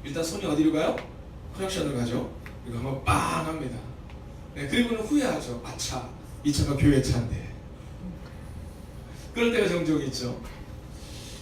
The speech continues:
여러분, 성령께서 우리 안에 오시는 것과 성령 충만한 사람은 다른 겁니다. 성령께서 우리 안에 오시지만, 그러나 우리의 마음 가운데 성령의 충만으로 살아가면,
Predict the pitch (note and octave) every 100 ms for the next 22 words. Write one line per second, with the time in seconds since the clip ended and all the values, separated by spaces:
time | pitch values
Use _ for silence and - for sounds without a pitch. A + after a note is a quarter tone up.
0 | - G3 - - - - - - - -
1 | - - B3+ C4 C4 A#3+ A#3+ A#3+ A3+ D#3
2 | F3 G3 F#3+ F#3+ D3+ C#3+ C#3+ F#3 F3+ D#3
3 | F3+ F#3+ F#3+ A#3 A#3 A#3 A3+ - A#3+ A#3
4 | G#3+ G3+ G3+ G3 A#2+ A#2+ A2 - - -
5 | - - - - - - - - - -
6 | - - - - - - - - - -
7 | - - - - B3+ C4 B3 - F3 F#3
8 | F#3+ D#3 E3+ E3 F#3 B3 D4 - - -
9 | - E3 E3 D#3 D3+ D#3+ C#3+ C#3 D3 C#3+
10 | D3+ G#3+ A#3+ - - - A#3+ A#3+ A#3 -
11 | C#4+ C4 B3 A#3+ G#3+ G3+ G3+ A#3+ D4